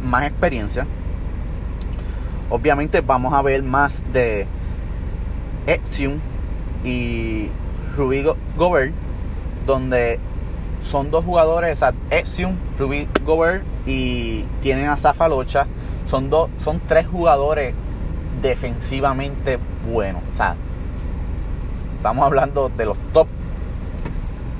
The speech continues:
veinte de la liga, ellos son los mejores defensivos de la liga. Ah, ellos tienen el, o sea, uno de los equipos más defensivos de la liga son ellos. Obviamente estamos hablando,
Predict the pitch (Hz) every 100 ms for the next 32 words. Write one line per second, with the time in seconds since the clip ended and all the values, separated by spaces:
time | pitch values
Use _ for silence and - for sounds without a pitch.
0 | - 147 156 156 143 143 139 151 147 123
1 | 120 117 135 127 127 113 131 127 117 117
2 | 113 113 - 113 110 135 - - - 85
3 | - - - - - 80 71 - - -
4 | - - - - - 143 165 165 165 -
5 | - 127 127 - - - - - - -
6 | 127 120 - 143 165 160 - - 156 -
7 | 120 139 165 - - 151 147 151 147 -
8 | - - - - - 95 98 - - -
9 | - - - - - - - 123 127 -
10 | 127 - - 123 127 127 123 127